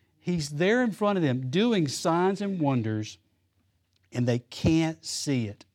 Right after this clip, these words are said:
They cannot discern the simplest thing that's in front of them. And Jesus is telling them, you know, "Hey, you can go out there and discern the changing skies and determine quickly what's about to happen,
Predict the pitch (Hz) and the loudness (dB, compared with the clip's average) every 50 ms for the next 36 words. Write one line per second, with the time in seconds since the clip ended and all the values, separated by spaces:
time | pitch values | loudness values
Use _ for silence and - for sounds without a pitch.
0 | _ _ _ _ _ _ _ _ _ _ _ _ _ _ - 120 120 120 - - | _ _ _ _ _ _ _ _ _ _ _ _ _ _ -6 -6 -6 -6 -8 -14
1 | - - 190 190 202 208 208 190 175 170 165 139 139 135 131 - - - 180 170 | -8 -4 -2 0 0 0 2 2 2 0 0 0 -2 -2 -2 -4 -8 -6 -2 -2
2 | 156 143 127 117 113 113 113 110 - _ _ _ _ - 117 - - - 165 165 | 0 0 0 0 -2 -2 -4 -6 -8 _ _ _ _ -8 -6 -4 0 0 2 2
3 | - 160 147 127 - - 143 139 131 120 120 120 - 113 107 - 139 131 127 123 | 2 0 0 -2 -2 -2 -2 0 0 0 -2 -2 -4 -6 -6 -4 -2 -2 0 0
4 | 110 107 101 98 101 101 98 - _ _ _ _ _ _ _ _ _ _ _ - | -2 -2 -4 -6 -8 -10 -14 -16 _ _ _ _ _ _ _ _ _ _ _ -2
5 | 131 127 147 185 185 175 175 156 - - 156 - - 196 226 262 254 196 123 101 | 0 0 2 0 0 -2 -4 -6 -4 -6 -6 -2 0 2 2 4 4 2 0 -2
6 | 101 120 113 107 104 104 101 104 - _ _ _ _ _ _ _ _ _ _ - | -4 -4 -4 -4 -4 -4 -6 -10 -14 _ _ _ _ _ _ _ _ _ _ -16
7 | - 139 135 120 107 110 110 160 233 - 208 156 127 131 120 120 123 127 123 - | -10 -8 -8 -8 -8 -6 -6 -6 -4 -2 -2 -2 0 0 2 2 2 0 0 -2
8 | 143 135 135 127 120 120 113 - - 160 156 180 180 165 139 113 107 - - 147 | -2 -2 -2 -2 -2 -4 -6 -4 -2 -2 0 2 2 0 0 -2 -4 -4 -4 -2
9 | 143 143 139 131 131 123 117 - - 139 139 156 170 160 147 135 131 117 107 - | 0 0 0 0 -2 -4 -4 -2 0 0 2 2 2 2 0 0 0 -2 -4 -6
10 | - _ _ 143 127 - - 170 170 156 139 127 - 190 226 - - 127 120 113 | -12 _ _ -10 -8 -4 -2 0 0 0 -2 -2 -2 -4 -4 -2 -2 -2 -2 -2
11 | - _ _ _ _ - - _ 135 139 123 139 127 131 127 117 - - 110 95 | -4 _ _ _ _ -18 -6 _ -2 0 0 0 0 0 0 0 -2 -4 -6 -6
12 | 110 107 107 - - 127 120 123 | -4 -4 -4 -6 -6 -6 -6 -6